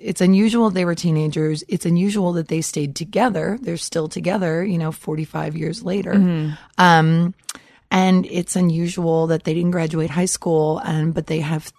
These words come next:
Speaker 1: three kids who went on to all finish college and be, you know, fairly successful. So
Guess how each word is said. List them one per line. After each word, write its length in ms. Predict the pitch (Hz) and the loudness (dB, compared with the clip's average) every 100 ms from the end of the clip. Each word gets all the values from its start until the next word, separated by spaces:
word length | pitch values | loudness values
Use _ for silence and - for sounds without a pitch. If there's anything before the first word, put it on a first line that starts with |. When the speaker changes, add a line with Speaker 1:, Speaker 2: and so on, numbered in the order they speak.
| - | -4
Speaker 1:
three 580 | 165 160 160 156 151 - | -2 0 0 0 -2 -6
kids 600 | - - 190 185 160 147 | -14 -4 -2 0 -2 -4
who 100 | 190 | -4
went 180 | 170 151 | -4 -2
on 280 | 151 151 156 | -2 0 -2
to 500 | - 165 156 151 151 - | -4 -2 -2 -2 -4 -4
all 200 | 151 147 | -4 -4
finish 380 | - 143 147 | -6 -6 -6
college 640 | - 233 247 214 185 156 - | -4 -2 0 0 -2 -4 -8
and 420 | - 151 147 151 147 - - _ - | -4 -2 0 0 -4 -12 -20 _ -10
be, 100 | 165 | -6
you 60 | |
know, 100 | 170 | -6
fairly 360 | 165 175 208 196 | -6 -8 -8 -8
successful. 760 | - 196 247 233 - 247 196 - _ | -10 -10 -8 -8 -8 -8 -8 -12 _
So 360 | - - 170 170 | -10 -6 -4 -4